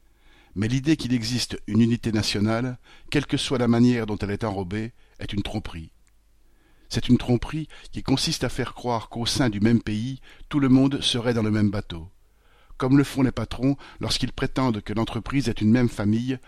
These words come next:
rangée derrière eux. Cela vise à masquer la lutte de classe entre exploités et exploiteurs et à soumettre les premiers aux intérêts des seconds,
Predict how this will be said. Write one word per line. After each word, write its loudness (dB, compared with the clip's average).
rangée 0
derrière -4
eux. -10
Cela 0
vise 0
à 0
masquer 0
la -2
lutte -6
de -4
classe -2
entre -4
exploités -4
et -6
exploiteurs -6
et -4
à -2
soumettre 0
les -2
premiers 0
aux -2
intérêts -2
des -2
seconds, -4